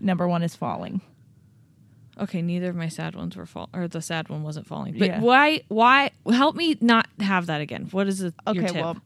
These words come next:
Speaker 1: let me, hold on. That's t-, for the end.
Speaker 2: Oh, okay.
Speaker 1: I
Speaker 2: Do you
Speaker 1: have
Speaker 2: want
Speaker 1: a
Speaker 2: me to tell you my
Speaker 1: sequence. <laughs>
Speaker 2: other?
Speaker 1: Yeah.
Speaker 2: Okay, so last night I was, <laughs> it was very apocalyptic. I don't know. I,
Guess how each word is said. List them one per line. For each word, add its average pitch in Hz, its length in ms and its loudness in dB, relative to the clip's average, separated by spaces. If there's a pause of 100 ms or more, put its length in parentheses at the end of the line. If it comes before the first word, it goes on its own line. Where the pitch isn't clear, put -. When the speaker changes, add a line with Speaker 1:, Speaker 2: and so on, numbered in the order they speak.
(160)
Speaker 1:
let 208 180 -2
me, 208 240 -4
hold 170 220 -6
on. 135 200 -6 (880)
That's 208 280 -2
t-, - 100 -14 (160)
for 226 140 2
the 190 200 -2
end. - 340 0
Speaker 2:
Oh, 240 220 8
okay. 240 200 6
Speaker 1:
I 170 40 6
Speaker 2:
Do 226 60 4
you 233 60 4
Speaker 1:
have 240 100 10
Speaker 2:
want 240 120 8
Speaker 1:
a - 20 2
Speaker 2:
me 254 120 4
to 233 60 6
tell 262 200 6
you 233 80 6
my 226 180 2
Speaker 1:
sequence. - 60 -6
<laughs> 196 100 2
Speaker 2:
other? 214 340 0 (160)
Speaker 1:
Yeah. 494 160 2 (480)
Speaker 2:
Okay, 202 280 0
so 196 180 -4
last 196 380 2
night 160 320 -4 (800)
I 190 160 4
was, 180 260 0 (680)
<laughs> - 680 -12
it 339 100 2
was 320 140 -8
very 220 220 0
apocalyptic. 208 760 -4
I - 60 0
don't 190 100 -2
know. 185 160 -4
I, 175 180 -2